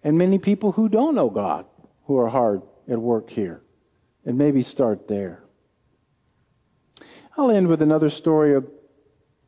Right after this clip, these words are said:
just a, I heard about a person who was very sincere and, uh, loved, uh, God, loved her neighbor, didn't live, um, anywhere near the downtown area, but really had a heart for what was going on. And when all the,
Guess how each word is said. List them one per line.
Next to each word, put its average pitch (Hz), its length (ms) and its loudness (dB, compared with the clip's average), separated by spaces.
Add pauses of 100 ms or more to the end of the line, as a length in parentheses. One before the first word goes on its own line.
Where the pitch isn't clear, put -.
(460)
just 156 220 -6
a, 135 260 0 (320)
I 139 120 -2
heard 143 200 0
about 135 220 2
a 127 40 -2
person 165 400 0
who 147 120 0
was 113 120 -6
very 147 320 0
sincere 165 640 0
and, 113 140 0 (480)
uh, 139 160 -20
loved, 147 480 0
uh, 127 340 2 (400)
God, 185 480 0
loved 151 260 0
her 143 200 0 (320)
neighbor, 202 420 2
didn't 170 360 -2
live, - 280 -20 (760)
um, 120 440 -2 (140)
anywhere 156 300 2
near 170 300 2 (580)
the 160 260 -4
downtown 165 560 0
area, 175 400 2
but 143 140 -2
really 151 320 2
had 151 160 0
a 139 100 0
heart 175 360 -4
for - 140 -6
what 147 100 -4
was 147 140 -4
going 165 260 0
on. 170 260 2
And 147 100 0
when 147 120 0
all 160 160 2
the, 151 140 0